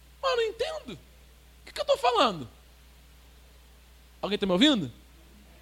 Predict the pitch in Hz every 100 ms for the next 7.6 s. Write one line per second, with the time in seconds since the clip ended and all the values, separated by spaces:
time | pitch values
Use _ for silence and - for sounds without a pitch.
0 | - - - - - 571 539 330 349 240
1 | - 427 - 831 320 339 254 247 269 165
2 | 156 277 - - 381 269 277 190 - 277
3 | 262 247 202 254 190 123 - - - -
4 | 247 294 277 - - - - - - -
5 | - - - - - - 277 370 381 339
6 | - - 277 294 196 247 285 466 508 -
7 | 294 - 202 202 156 -